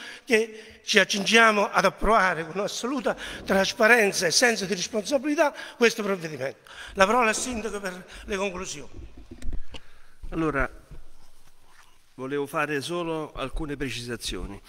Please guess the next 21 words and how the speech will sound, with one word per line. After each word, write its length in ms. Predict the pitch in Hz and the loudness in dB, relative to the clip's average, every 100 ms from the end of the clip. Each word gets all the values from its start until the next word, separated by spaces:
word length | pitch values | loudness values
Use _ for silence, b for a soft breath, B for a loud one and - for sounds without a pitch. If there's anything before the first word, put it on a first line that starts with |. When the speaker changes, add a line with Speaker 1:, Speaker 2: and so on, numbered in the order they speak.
| B B B | B B B
Speaker 2:
Chiaramente, 880 | - 160 170 175 185 156 127 127 - - | -6 0 2 4 4 2 2 -2 -4 -6
come 460 | 156 139 131 113 - | -4 -2 -2 -4 -8
già 340 | 120 151 147 120 | -6 0 0 0
ho 80 | 135 | -4
detto 340 | 123 123 127 | -6 -6 -6
prima, 300 | 120 104 107 | -6 -6 -6
no? 420 | 135 135 - - - | -4 -4 -6 -14 -14
Il, 340 | - 127 127 127 | -6 -4 -4 -2
eh, 580 | 127 123 120 120 117 120 | -2 0 -2 -4 -4 -4
risultato 540 | 123 123 127 170 156 | -4 -4 -4 -2 -2
tecnico 880 | 139 151 - 139 127 117 117 113 - | 2 0 0 -4 -4 -4 -6 -8 -10
del 640 | 107 117 117 117 117 113 - - - | -8 -4 -4 -4 -4 -6 -8 -16 -8
progetto 720 | 123 117 120 92 - 117 120 B B | -8 -2 -2 -2 -6 -8 -8 B B
è 120 | - | -8
chiaramente, 1000 | 123 160 175 156 151 139 143 143 - - - - | -2 0 2 4 2 2 0 -2 -4 -14 -18 -8
viene 320 | 139 143 135 | 0 2 2
dopo 260 | 180 196 165 | 0 0 0
un 100 | 156 | 0
indirizzo 460 | 135 139 151 - | 2 0 -2 -2
politico 600 | 123 120 110 101 104 107 B B B B | -2 -2 -4 -6 -6 -6 B B B B
e 240 | 196 160 | 4 4